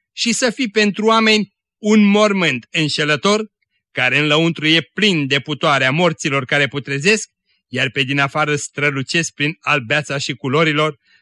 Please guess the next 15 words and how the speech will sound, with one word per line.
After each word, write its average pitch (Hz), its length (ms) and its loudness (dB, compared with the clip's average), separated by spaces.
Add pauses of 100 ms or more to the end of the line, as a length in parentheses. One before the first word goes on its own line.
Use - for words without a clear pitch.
(320)
plăcute 139 520 -2
la 127 160 0
vedere.” 110 500 -2 (2000)
Domnul 277 280 0
Iisus 247 240 0
deci 202 180 2
spune - 420 0
aici: 180 220 2 (160)
„Vai 170 220 0
de 160 220 -2
voi, 156 280 -2
cărturari 151 600 -2
și 147 120 -6
farisei 139 440 -2
fățarnici!” 117 760 -8